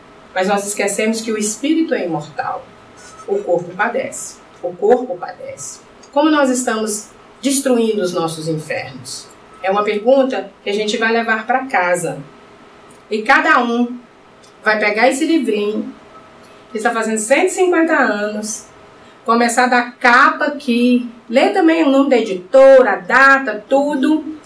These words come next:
e ler até o final, onde tem os testemunhos de todos os nossos irmãos. Um espírito lá, né, de Mediano, ele diz o seguinte: "Eu espio a minha descrença,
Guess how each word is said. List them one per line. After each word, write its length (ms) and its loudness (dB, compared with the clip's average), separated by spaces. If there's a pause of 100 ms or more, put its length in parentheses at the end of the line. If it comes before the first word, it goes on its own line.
(300)
e 120 -2
ler 180 4
até 400 4
o 60 4
final, 560 6
onde 240 2
tem 220 4
os 140 0
testemunhos 1080 2
de 140 -2
todos 480 2
os 120 -2
nossos 420 2
irmãos. 580 0 (380)
Um 100 4
espírito 520 2
lá, 380 4
né, 220 6
de 160 -2
Mediano, 480 6
ele 180 4
diz 180 0
o 60 0
seguinte: 580 -2 (200)
"Eu 160 4
espio 800 2 (120)
a 120 4
minha 240 4
descrença, 840 -2